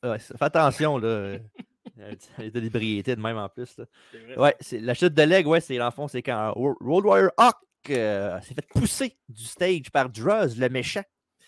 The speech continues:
Speaker 1: Ben, il voulait le sauver, euh, techniquement, là, mais on
Speaker 2: Ben oui.
Speaker 1: Ah oui, hein, on sait bien. Et pas juste ça, c'est quand même,
Speaker 2: Mm.
Speaker 1: euh, le, le, le,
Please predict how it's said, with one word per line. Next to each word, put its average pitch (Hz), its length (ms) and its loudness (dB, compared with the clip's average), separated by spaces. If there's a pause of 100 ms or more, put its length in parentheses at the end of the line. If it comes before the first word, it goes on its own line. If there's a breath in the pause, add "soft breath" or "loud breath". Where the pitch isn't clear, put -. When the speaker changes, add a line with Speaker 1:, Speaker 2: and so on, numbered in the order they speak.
(720 soft breath)
Speaker 1:
Ben, 101 220 -16
il 95 160 -18
voulait 120 220 0
le 127 60 4
sauver, 123 640 -2
euh, 101 200 -4 (800)
techniquement, 117 680 -10
là, 160 120 -6
mais 107 180 -8
on 92 260 -10
Speaker 2:
Ben 131 100 -14
oui. 143 200 -12 (560)
Speaker 1:
Ah 95 120 -12
oui, 101 160 -6
hein, 98 80 -8
on 98 40 -10
sait 95 140 -14
bien. 101 140 -10 (420 soft breath)
Et 120 100 -6
pas 220 120 8
juste 214 180 4
ça, 269 240 0 (100)
c'est - 140 -14
quand 123 160 2
même, 180 180 2
Speaker 2:
Mm. 165 40 0
Speaker 1:
euh, 120 260 4
le, 113 180 2
le, 107 280 -2
le, 98 260 -6